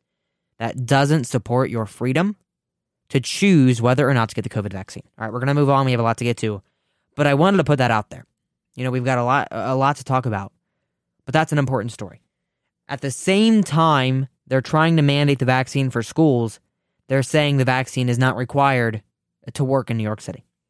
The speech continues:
And older people, adults, firefighters, police officers, people of their age range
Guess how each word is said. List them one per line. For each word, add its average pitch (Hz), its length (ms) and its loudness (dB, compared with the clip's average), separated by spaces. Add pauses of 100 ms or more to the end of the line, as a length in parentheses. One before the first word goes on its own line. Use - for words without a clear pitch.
(640)
And 180 400 0
older 220 320 4
people, 160 400 2
adults, 170 540 2
firefighters, 165 920 0
police 175 240 -2
officers, 147 300 -2
people 156 260 -2
of 139 100 -2
their 131 140 0
age 156 240 0
range 120 400 -2